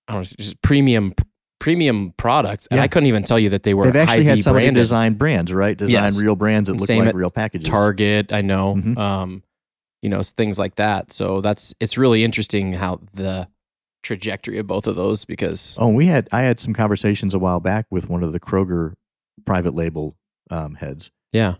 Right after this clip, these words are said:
Speaker 2: And yeah, they talked, and they were doing a lot of, like, natural, all organic products and creating the, and just how their process was for creating, it was just like you do at a, at a regular brand company, right? You
Speaker 1: Mm-hmm.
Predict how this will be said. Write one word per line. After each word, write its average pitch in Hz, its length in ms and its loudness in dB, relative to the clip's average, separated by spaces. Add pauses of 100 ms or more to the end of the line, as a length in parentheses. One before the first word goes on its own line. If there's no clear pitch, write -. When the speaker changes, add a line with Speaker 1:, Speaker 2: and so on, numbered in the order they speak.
(180)
Speaker 2:
And 87 460 -2
yeah, 110 140 0
they 92 160 -2
talked, 95 320 -6
and 82 180 -2
they 113 80 4
were 117 80 4
doing 104 180 4
a 95 60 0
lot 87 200 -2
of, 85 100 -6
like, 85 200 -4
natural, 85 480 -2
all 87 220 -6
organic 85 460 -6
products 78 380 -10
and 82 100 -10
creating 80 300 -4
the, 80 100 -6
and 85 180 -6
just 85 220 -8
how 95 280 -4
their 92 160 0
process 87 440 -6
was 85 160 -4
for - 160 -12
creating, 85 400 -4
it 98 60 0
was 104 100 0
just 139 180 -2
like 104 180 -2
you 101 100 -4
do 92 220 2
at 87 40 0
a, 90 160 0 (160)
at 82 120 -6
a 90 40 -2
regular 82 540 -4
brand 107 320 -4
company, 80 280 -6
right? 85 240 -2
You 90 120 -4 (180)
Speaker 1:
Mm-hmm. 98 520 -4